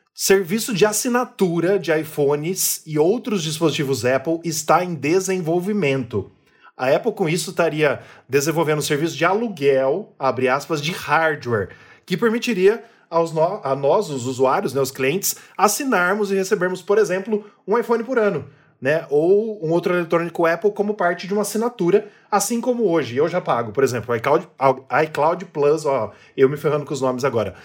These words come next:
eu pago o iCloud Plus, pago o Apple Music, é, e tudo mais o que tem, né, o Apple Arcade,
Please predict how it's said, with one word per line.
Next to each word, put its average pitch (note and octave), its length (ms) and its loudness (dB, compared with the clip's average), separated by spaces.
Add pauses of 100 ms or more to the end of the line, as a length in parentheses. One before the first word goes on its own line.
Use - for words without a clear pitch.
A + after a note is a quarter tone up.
(180)
eu C3+ 100 0
pago D#3+ 300 0
o - 20 0
iCloud D#3+ 360 0
Plus, E3+ 440 0 (220)
pago D#3+ 240 0
o E3 40 2
Apple F3+ 260 0
Music, E3 560 -4 (280)
é, C3+ 500 2 (280)
e E3 80 -2
tudo G#3 320 -2
mais G3+ 220 2
o G3+ 40 -6
que G#3 100 -8
tem, F#3 200 0
né, D3 100 0
o C3+ 80 4
Apple C#3+ 360 0
Arcade, C#3+ 720 -2